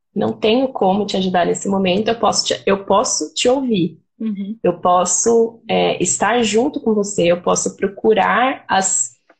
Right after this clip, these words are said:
Speaker 1: as, as soluções junto, nós podemos juntas tentar encontrar soluções. Mas eu acho que sustentar essa, e parte do nosso treino mesmo, nosso treino de não,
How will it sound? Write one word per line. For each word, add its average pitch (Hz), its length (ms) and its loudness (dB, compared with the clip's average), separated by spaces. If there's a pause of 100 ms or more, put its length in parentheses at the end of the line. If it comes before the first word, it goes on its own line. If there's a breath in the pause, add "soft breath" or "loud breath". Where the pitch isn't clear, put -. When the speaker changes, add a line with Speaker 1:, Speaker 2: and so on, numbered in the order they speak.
(120)
Speaker 1:
as, - 400 -4 (280)
as 180 160 2
soluções 202 640 2
junto, 185 600 -2 (260)
nós 185 200 0
podemos 196 420 2
juntas 214 920 0 (500)
tentar 214 440 0
encontrar 214 540 0
soluções. 185 1040 -4
Mas 165 160 2
eu 175 80 4
acho 170 160 0
que 190 100 -2
sustentar 208 920 0
essa, 175 540 -2 (480)
e 220 80 -2
parte 247 280 0
do 294 100 -2
nosso 330 320 0
treino - 340 0
mesmo, 190 300 0
nosso 180 320 0
treino 202 300 0
de 208 160 0
não, 202 460 0